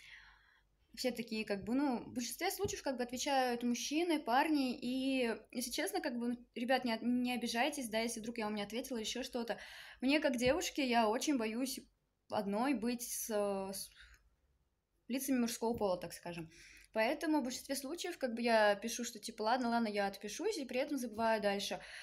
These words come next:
Ну, потому что реально страшно, и, типа, я тем более в незнакомом городе, и мне это вдвойне с-, страшнее получается.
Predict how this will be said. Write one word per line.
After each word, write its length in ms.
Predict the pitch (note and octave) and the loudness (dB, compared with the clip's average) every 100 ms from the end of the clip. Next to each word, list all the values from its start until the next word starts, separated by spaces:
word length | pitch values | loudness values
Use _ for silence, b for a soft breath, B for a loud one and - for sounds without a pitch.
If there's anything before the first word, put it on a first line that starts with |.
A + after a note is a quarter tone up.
| B - | B -6
Ну, 60 | B3+ | 0
потому 180 | D4+ | 2
что 120 | D#4 C#4+ | 4 4
реально 220 | C#4+ A#3+ | 4 4
страшно, 460 | - A#3+ - - | 4 4 4 4
и, 180 | D#4 C#4 | 2 2
типа, 640 | - B3 A#3+ G#3+ G3+ F#3 - - | 0 -2 2 4 4 2 -6 -6
я 160 | B3 A#3+ | -4 -2
тем 160 | C4+ | 2
более 180 | C4+ C4 | 4 4
в 60 | B3 | 4
незнакомом 460 | A3+ A3+ C4 B3 | 0 2 2 4
городе, 340 | A3+ F4+ D4+ B3 | 2 2 2 4
и 60 | |
мне 160 | C4 C#4 | 6 4
это 100 | A3+ | 2
вдвойне 360 | A3+ B3+ A#3 | 4 4 4
с-, 300 | A3+ - - - | 2 -4 -8 -6
страшнее 440 | - - F3 E3+ | -4 -2 -2 -2
получается. 720 | E3+ D3+ D#3+ E3+ F3 - D#3+ | -4 -6 -4 -4 -4 -4 -6